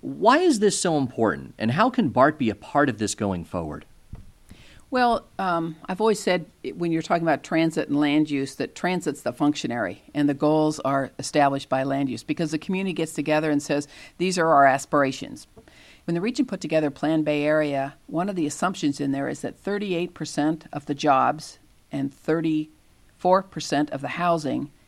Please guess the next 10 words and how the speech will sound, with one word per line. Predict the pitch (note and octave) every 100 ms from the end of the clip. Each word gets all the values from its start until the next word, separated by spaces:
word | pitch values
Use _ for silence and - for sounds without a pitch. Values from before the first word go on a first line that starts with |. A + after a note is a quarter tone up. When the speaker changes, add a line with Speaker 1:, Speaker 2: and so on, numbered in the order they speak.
| _
Speaker 2:
is | - D3+
gonna | D#3+
be | D#3+ D3+
located | E3 E3 E3 D3+
within | C#3 - C#3+
a |
half | C3+ D3 -
mile | D3 C#3+ C#3+
of | C3
bart. | B2 B2+ G2 -